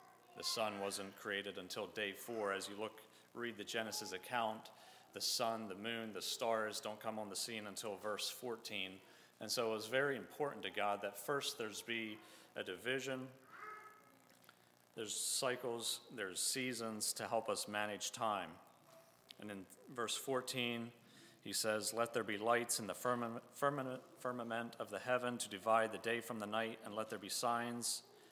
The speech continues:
and for seasons, and for days, and years. And let them be for lights in the firmament of the heaven to give light upon the earth." And it was so. So he was, he was creating an atmosphere for us, I believe,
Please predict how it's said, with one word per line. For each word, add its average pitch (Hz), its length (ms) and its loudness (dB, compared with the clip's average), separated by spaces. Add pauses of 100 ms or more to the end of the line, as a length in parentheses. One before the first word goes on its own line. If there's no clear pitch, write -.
(100)
and 98 120 -8
for 92 120 -6
seasons, 123 640 0
and 95 120 -6
for 92 120 -8
days, 113 480 2
and 87 180 -8
years. 95 600 -2 (520)
And - 100 -10
let 107 180 -2
them 110 140 0
be 110 160 -4
for 92 200 -4
lights 107 520 0 (140)
in 117 100 -10
the 95 60 -8
firmament 107 560 -2
of 90 120 -6
the 90 80 -10
heaven 107 400 2
to 92 60 -4
give 92 220 -2
light 101 300 2
upon 98 260 -6
the 90 140 -8
earth." 104 300 -2
And 95 80 -10
it 98 120 -8
was 87 140 -6
so. 107 400 2
So 113 160 -4
he 127 100 -2
was, 135 280 -2 (320)
he 147 60 0
was 123 140 0
creating 131 480 2
an 101 100 -4
atmosphere 98 840 -2 (1900)
for 110 320 2
us, 101 340 4 (320)
I 113 140 4
believe, 95 520 -2